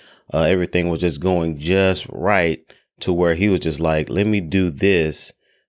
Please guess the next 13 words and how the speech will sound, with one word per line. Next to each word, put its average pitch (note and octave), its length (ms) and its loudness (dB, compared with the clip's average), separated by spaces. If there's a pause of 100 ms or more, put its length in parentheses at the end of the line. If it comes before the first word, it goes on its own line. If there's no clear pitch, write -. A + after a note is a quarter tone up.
just F#2 240 0
in D#2+ 80 -4
case, F#2+ 300 -2
so F2 140 2
I'll F2 180 2
have E2 280 -2
all, F2 580 0 (320)
you F#2 120 -2
know, E2 200 0
surfaces F2+ 680 0
and E2 80 0
parameters E2+ 640 -4
covered." - 400 -2